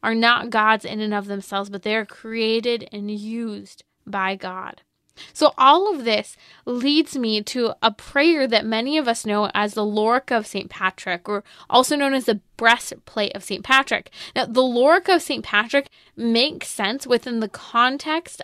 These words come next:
of what Saint Patrick was up against when it came to converting Ireland. He was up against Druidism. We're talking about the demonic influence rivaling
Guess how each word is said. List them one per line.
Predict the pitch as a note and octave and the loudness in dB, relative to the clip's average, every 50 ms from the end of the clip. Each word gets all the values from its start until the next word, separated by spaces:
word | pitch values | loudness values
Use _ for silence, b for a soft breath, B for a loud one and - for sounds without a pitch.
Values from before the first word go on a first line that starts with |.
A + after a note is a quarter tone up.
| - - | 0 4
of | A3 A#3 A#3 A3+ A3 G#3+ G#3 b b b b b b b b _ | 6 6 6 6 4 2 0 b b b b b b b b _
what | - G#3+ G#3 G#3 A3 A#3+ B3 B3+ C4+ - - - - - _ _ | -12 -10 -6 0 4 4 6 6 4 2 -2 -8 -14 -14 _ _
Saint | - - - C4 A#3+ - - | -8 -4 -4 -4 -4 -6 -10
Patrick | - - - B3 B3+ B3+ - - - A#3+ G#3 G#3 - - - _ _ _ | -4 0 2 4 4 2 0 -2 0 0 0 0 -2 -6 -18 _ _ _
was | - A#3 A#3+ A3+ A3 - - | 2 4 4 4 2 2 2
up | G#3 A3 - | 2 2 0
against | B3+ A#3 B3 A3+ G#3 - | -2 -2 -2 -2 -2 -4
when | - G#3+ G#3 | -6 -6 -6
it | - | -8
came | - - A#3 A#3 A3+ | -8 -8 -8 -8 -8
to | - A#3+ | -10 -12
converting | - - G#3+ G3+ G#3 G3+ G3 G3 G3 - | -12 -10 -10 -10 -8 -8 -6 -6 -6 -2
Ireland. | - F#3+ A3 A#3 A#3 A3 G3+ G#3 - - G#3 - _ _ _ _ _ | 2 2 4 4 4 2 -2 -6 -8 -12 -16 -20 _ _ _ _ _
He | - - - D#4 | -6 0 2 4
was | E4 E4 D4 | 4 4 4
up | D#4 B3+ A#3 - | 4 2 2 0
against | A3+ G#3 G3+ F#3 - - G#3 | -4 -4 -4 -6 -6 -10 -10
Druidism. | G3 G#3+ G#3+ A3+ A#3 B3+ B3+ C#4 C#4 C4+ C#4 C#4 C#4+ D4+ E4 E4+ _ _ _ _ _ _ _ | -10 -6 -4 -2 -2 0 0 -2 -2 -2 -2 -4 -4 -4 -6 -8 _ _ _ _ _ _ _
We're | - A3+ A#3 | -6 -6 -4
talking | A#3 B3 A3+ A3+ - - A#3 A#3 | -2 -2 -4 -4 -4 -6 -6 -4
about | A3+ G#3+ A3 G#3+ - - G3 | 0 2 4 4 2 0 -2
the | G#3+ G3 | -6 -6
demonic | F3 G#3+ G3+ G#3 G#3 G#3 G#3 G#3+ G#3+ G3 G#3 A3 A#3 B3 - A#3 | -4 -4 -4 -4 -2 -2 0 0 2 2 0 0 -2 -4 -6 -6
influence | G#3+ G#3 G3+ - G3+ G#3 G3+ G#3+ A3+ - - | -8 -8 -8 -6 -6 -4 -4 -6 -8 -10 -10
rivaling | - G#3+ G#3+ E3+ G3 A3+ A#3+ A#3+ C4 C4 C4 A#3+ - A3 G#3+ G#3 G3+ G3+ | -4 -2 2 4 4 4 2 2 0 -2 -2 -2 -4 -6 -8 -8 -8 -10